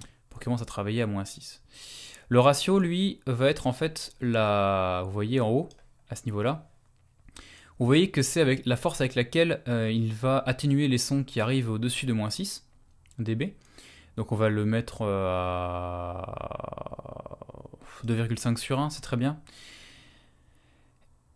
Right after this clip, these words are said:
Et on va régler l'attaque et le relâchement pour une voix. L'attaque, c'est la vitesse avec laquelle il va détecter,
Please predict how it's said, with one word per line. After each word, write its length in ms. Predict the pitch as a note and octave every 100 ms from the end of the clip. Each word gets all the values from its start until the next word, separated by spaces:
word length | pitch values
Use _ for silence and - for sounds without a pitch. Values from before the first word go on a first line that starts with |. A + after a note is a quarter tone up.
| _ _ _ -
Et 80 | F3
on 80 |
va 140 | D#3+ E3
régler 480 | F3 E3+ F#3 F#3+ -
l'attaque 400 | C#3 D3+ E3+ E3+
et 20 |
le 80 | B2+
relâchement 440 | B2 B2 - F3+
pour 240 | F#3+ D#3 D3+
une 80 | C#3
voix. 280 | B2 A#2+
L'attaque, 320 | A#2+ A#2+ E3 -
c'est 240 | - C3
la 100 | A#2+
vitesse 320 | C3+ E3+ D#3+
avec 160 | C#3+ C#3
laquelle 260 | C3+ D3+
il 60 | C3
va 60 | A2+
détecter, 640 | C3+ D3+ - D3+ D3 -